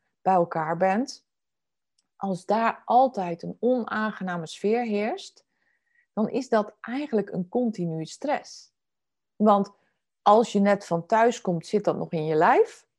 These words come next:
Stel, hè, je hebt op je werk supergoed naar je zin, maar thuis is het vreselijk. Dan ebt dat langzaam weg. Maar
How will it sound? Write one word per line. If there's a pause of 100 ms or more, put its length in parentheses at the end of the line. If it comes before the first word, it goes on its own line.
(380)
Stel,
hè,
je
hebt
op
je
werk
supergoed
naar
je
zin,
maar
thuis
is
het
vreselijk. (800)
Dan (380)
ebt
dat
langzaam
weg.
Maar